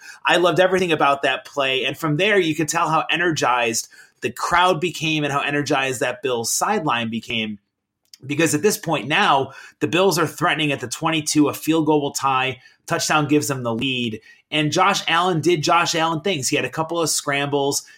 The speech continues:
carrying twenty-four yards, and then Frank Gore took over from there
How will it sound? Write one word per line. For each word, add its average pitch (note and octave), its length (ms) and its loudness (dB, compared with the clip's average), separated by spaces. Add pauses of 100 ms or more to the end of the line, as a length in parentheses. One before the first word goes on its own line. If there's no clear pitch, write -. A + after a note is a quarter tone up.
(140)
carrying D3+ 380 0
twenty-four D3+ 640 0
yards, A#2 640 0 (200)
and D3+ 160 -2
then D3+ 140 2
Frank D#3+ 340 -2
Gore D#3+ 240 4
took D3+ 240 -2
over D3 320 2
from D3 220 -4
there F3 460 2